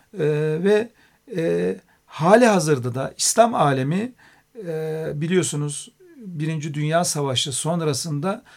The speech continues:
bağımsız kalabilen üç tane ülke var dünyada. Şu an elli sekiz tane İslam ülkesi, bağımsız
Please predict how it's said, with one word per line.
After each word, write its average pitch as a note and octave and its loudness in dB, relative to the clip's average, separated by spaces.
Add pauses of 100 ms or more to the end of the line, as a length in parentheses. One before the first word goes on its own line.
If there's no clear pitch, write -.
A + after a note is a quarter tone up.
(200)
bağımsız E3+ 0
kalabilen D3+ -4
üç - -6
tane C3 -4
ülke C3 -14
var D#3 -20
dünyada. C3+ -8 (440)
Şu F3+ 0
an G#3 -2 (200)
elli D#3 -2
sekiz E3 -4
tane B2+ -4 (140)
İslam C3 -4
ülkesi, B2 -10
bağımsız C3 -10